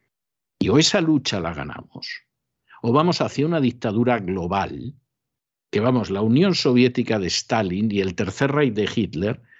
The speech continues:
nos van a parecer, pero una excursión de jesuitinas en comparación.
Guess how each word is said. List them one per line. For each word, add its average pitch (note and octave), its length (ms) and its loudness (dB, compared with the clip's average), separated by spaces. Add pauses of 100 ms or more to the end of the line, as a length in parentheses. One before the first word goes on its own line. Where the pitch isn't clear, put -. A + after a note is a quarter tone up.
(180)
nos G#2+ 200 2
van D3+ 180 4
a D3+ 120 0
parecer, C3 720 0 (180)
pero A2+ 200 0
una D3+ 160 4
excursión C3+ 920 0
de A2 100 -2
jesuitinas A#2+ 1120 -2
en - 160 -10
comparación. - 680 -10